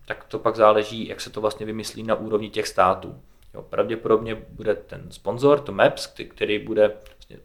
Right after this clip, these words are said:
zastřešovat ty výcviky a potom v každém v jednom státu, my, kteří ty výcviky máme za sebou a už jsme třeba měli nějaký pacienty v rámci klinických hodnocení, tak budeme dělat výcviky dál. Ale vlastně obecně přinášíte otázku certifikace,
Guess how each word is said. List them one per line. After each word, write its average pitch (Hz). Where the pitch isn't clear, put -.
zastřešovat 113
ty 98
výcviky 92
a 110
potom 107
v -
každém 113
v 117
jednom 113
státu, 175
my, 110
kteří -
ty 113
výcviky 113
máme 104
za 90
sebou 135
a -
už 104
jsme -
třeba 104
měli 104
nějaký 98
pacienty 98
v 101
rámci 92
klinických 95
hodnocení, 131
tak 107
budeme 107
dělat 104
výcviky 101
dál. 92
Ale 104
vlastně 110
obecně 107
přinášíte 117
otázku 107
certifikace, -